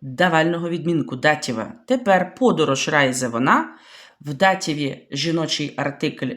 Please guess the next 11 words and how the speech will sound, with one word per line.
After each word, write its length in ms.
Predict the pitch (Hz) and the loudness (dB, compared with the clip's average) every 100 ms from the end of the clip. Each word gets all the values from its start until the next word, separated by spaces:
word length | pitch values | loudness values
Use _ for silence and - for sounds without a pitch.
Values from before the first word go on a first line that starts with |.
| - | -8
іде 380 | 131 131 117 - | -4 -2 -4 2
der, 460 | 170 226 339 339 - | 6 6 4 -2 2
тому 500 | 208 202 135 120 - _ _ _ _ | 6 6 4 -2 -12 _ _ _ _
das 220 | 156 156 | -6 2
war 120 | 226 311 | 2 4
eine 240 | 311 233 | 4 6
Reise, 520 | 196 170 170 185 233 254 - _ _ - | 6 6 4 2 0 -2 -10 _ _ -6
von 360 | 196 180 - | -2 -2 -2
der 300 | 165 214 262 349 - | 0 4 4 4 -2
ich 300 | 269 - - | -2 -2 -4
schon 280 | - 226 | -2 0